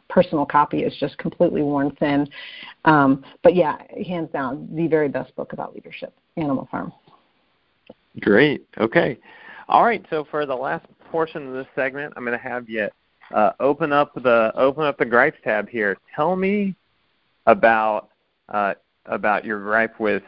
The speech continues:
Speaker 2: folks who are inefficient in the airport.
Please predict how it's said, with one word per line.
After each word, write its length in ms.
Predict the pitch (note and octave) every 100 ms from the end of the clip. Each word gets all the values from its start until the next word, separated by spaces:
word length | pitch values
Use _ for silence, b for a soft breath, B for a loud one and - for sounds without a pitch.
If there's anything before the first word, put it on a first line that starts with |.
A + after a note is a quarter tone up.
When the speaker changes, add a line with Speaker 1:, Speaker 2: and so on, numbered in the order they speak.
| -
Speaker 2:
folks 240 | - A#2 -
who 80 | A#2
are 120 | -
inefficient 640 | A2+ A2+ - A2 - G#2+ -
in 180 | - A2
the 80 | F#2+
airport. 500 | E2 D#2 - - -